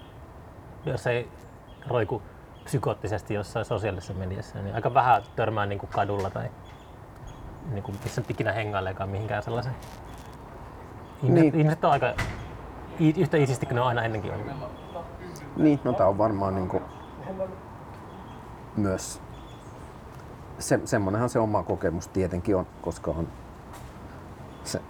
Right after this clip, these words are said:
Speaker 2: asuu kivuuskuplassa. <laughs> Niinku, mut onhan se varmaan sit, mäkin pysyy nyt tällä alueella, mutta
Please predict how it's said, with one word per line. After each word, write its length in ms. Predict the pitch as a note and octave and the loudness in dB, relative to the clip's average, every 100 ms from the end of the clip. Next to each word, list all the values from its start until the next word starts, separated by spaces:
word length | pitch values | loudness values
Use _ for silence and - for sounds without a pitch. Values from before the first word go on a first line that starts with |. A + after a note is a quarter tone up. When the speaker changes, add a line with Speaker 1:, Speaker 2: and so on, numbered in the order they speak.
| - - - - | -14 -14 -8 -2
Speaker 2:
asuu 400 | F#2 - F2+ F2 - - | 0 2 2 2 -2 -6
kivuuskuplassa. 1120 | - G2 F#2 F2+ - - G2+ G2 F#2 - - - - - D#3 | 0 2 4 4 2 2 2 4 2 2 -4 -4 -6 -2 0
<laughs> 100 | - - - - - | 0 -4 -8 -8 -2
Niinku, 280 | F2+ D2 - - - - | 0 0 -4 -8 -12 -2
mut 120 | A#2 | 4
onhan 120 | C#3 | 4
se 120 | C3 A2+ | 6 6
varmaan 400 | A#2 G#2+ G#2 - | 6 8 4 2
sit, 300 | - F2+ - - - - - - - - - - - - | -2 -4 -6 -14 -16 -16 -16 -14 -14 -14 -14 -14 -4 0
mäkin 220 | G2+ - - - - - - - - - - - - | 2 0 -6 -14 -14 -14 -14 -14 -14 -14 -14 -6 -2
pysyy 300 | F2+ F2+ F2+ | 0 2 2
nyt 180 | F#2 | 2
tällä 200 | - F#2 | 4 4
alueella, 540 | - F#2+ G2 F#2 F2+ F2+ | 6 4 6 6 6 4
mutta 320 | F2+ - - | 0 -2 -4